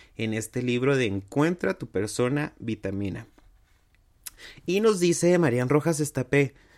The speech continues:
que cuáles son las prácticas que nos pueden ayudar al nervio vago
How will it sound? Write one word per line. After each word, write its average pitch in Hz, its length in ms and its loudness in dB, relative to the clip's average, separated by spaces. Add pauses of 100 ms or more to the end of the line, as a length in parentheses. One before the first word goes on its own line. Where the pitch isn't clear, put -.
(180)
que - 220 -2 (640)
cuáles 151 360 6
son 160 180 4
las 151 140 2
prácticas 139 500 0
que 127 120 -4
nos 120 220 -4
pueden 117 280 2
ayudar 131 600 2
al 113 240 -2
nervio 113 400 0
vago 135 320 2